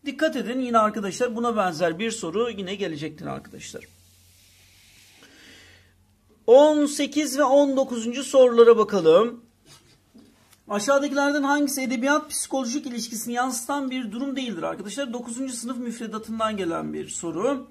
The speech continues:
Edebi eserlerin duyguları işlemesi evet psikolojiyle ilgilidir. Edebi eserlerin insanlar arası çatışmaları ele alması, evet bu da psikolojiyi etkiler.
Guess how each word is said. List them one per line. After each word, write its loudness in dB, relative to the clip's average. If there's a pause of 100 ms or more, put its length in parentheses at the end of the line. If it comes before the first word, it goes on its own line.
(880)
Edebi -2
eserlerin 0
duyguları -4
işlemesi -6
evet -4
psikolojiyle -8
ilgilidir. -6 (340)
Edebi -4
eserlerin -2
insanlar -6
arası -6
çatışmaları -6
ele -2
alması, -2 (160)
evet -6
bu -10
da -10
psikolojiyi -8
etkiler. -6